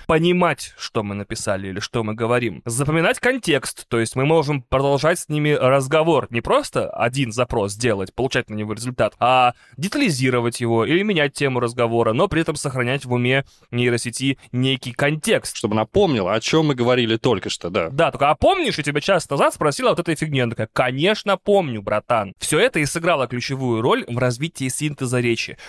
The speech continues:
Speaker 1: Чтобы вам разорекапить произошедшее, если бы у нас не было Н Л П, мы бы не получили говорящие и пишущие, и г-,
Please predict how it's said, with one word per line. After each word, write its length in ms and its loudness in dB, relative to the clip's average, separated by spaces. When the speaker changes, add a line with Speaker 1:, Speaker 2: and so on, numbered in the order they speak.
Speaker 1:
Чтобы 260 -4
вам 260 -2
разорекапить 720 0
произошедшее, 600 -6
если 260 -2
бы 100 4
у 40 6
нас 260 0
не 120 2
было 280 -4
Н 180 -4
Л 120 -8
П, 240 2
мы 180 2
бы 120 -2
не 100 0
получили 480 -2
говорящие 920 0
и 400 0
пишущие, 680 -4
и 520 -2
г-, 260 -8